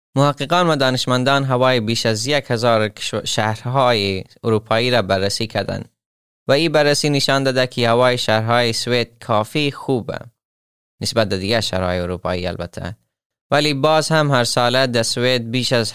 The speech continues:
هفت هزار نفر از خاطر آب و هوای آلوده جان خود از دست می‌دهند.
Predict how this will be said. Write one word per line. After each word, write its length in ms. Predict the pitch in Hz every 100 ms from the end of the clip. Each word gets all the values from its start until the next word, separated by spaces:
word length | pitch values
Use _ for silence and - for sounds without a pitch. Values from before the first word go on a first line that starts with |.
| -
هفت 320 | 143 143 -
هزار 320 | 113 110 120
نفر 460 | 113 113 - 123 120
از 200 | - 110
خاطر 420 | 107 110 120 117
آب 220 | 98 104
و 40 | 104
هوای 560 | 107 107 113 117 113
آلوده 540 | 101 98 101 104 120 120
جان 260 | 107 101
خود 200 | 104 104
از 280 | 104 98 92
دست 240 | 101 98 95
می‌دهند. 400 | 92 - 85